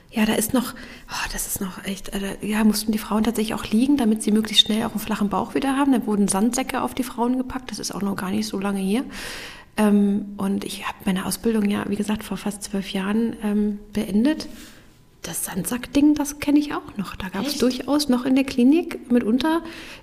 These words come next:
Speaker 1: in, äh, dem, im Lagerraum sozusagen noch einen Sandsack, den man dann holen konnte, wenn die Frau tatsächlich einfach, ja, äh, stärker geblutet hatte. Ähm, das ist schon,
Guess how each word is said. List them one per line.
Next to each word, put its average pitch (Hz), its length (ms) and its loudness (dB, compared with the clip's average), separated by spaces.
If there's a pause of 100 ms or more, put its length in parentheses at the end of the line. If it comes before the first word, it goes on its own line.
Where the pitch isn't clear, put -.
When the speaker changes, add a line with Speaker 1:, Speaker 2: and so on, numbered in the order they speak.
(120)
Speaker 1:
in, 254 280 8
äh, 233 300 4
dem, 226 360 4
im 214 220 6
Lagerraum 254 540 6
sozusagen 247 640 2
noch 240 180 2
einen 233 100 4
Sandsack, 233 460 0
den 254 140 4
man 254 160 6
dann 240 160 4
holen 247 200 10
konnte, 269 320 4
wenn 233 140 4
die 226 80 4
Frau 220 240 -2
tatsächlich 220 520 -2
einfach, 208 440 -2 (720)
ja, 208 260 0 (140)
äh, 214 320 0
stärker 208 400 -2
geblutet 226 540 2
hatte. 302 320 0 (360)
Ähm, 214 420 0
das 196 140 -6
ist - 160 -2
schon, 262 440 0